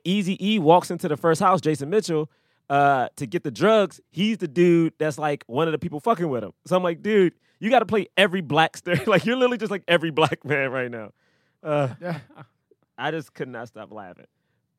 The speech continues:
Speaker 1: Uh, and he
Speaker 2: Yeah.
Speaker 1: had, and he had, and the braids, and the,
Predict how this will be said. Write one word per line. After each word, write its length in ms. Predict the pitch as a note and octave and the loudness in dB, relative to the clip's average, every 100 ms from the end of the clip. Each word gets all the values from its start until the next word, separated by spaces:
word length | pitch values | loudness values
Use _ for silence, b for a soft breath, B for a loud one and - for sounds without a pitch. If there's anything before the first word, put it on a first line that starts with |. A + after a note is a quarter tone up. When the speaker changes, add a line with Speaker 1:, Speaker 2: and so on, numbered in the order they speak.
| A2 | -18
Speaker 1:
Uh, 380 | G#2+ F#2+ E2 D#2+ _ _ _ _ _ _ _ _ _ _ _ _ E3+ | -16 -16 -20 -20 _ _ _ _ _ _ _ _ _ _ _ _ -12
and 160 | G#3 | -8
he 60 | C4 | -4
Speaker 2:
Yeah. 100 | C4 | 0
Speaker 1:
had, 80 | G#3+ - | 0 0
and 160 | C#4 | -2
he 80 | D#4 | 0
had, 120 | G4 - | -2 -2
and 180 | C#4 C#4+ | -2 -2
the 60 | |
braids, 440 | G#3 B3+ C#4 C4+ _ | 2 4 4 -2 _
and 180 | G#3+ B3+ | -14 -12
the, 100 | - | -14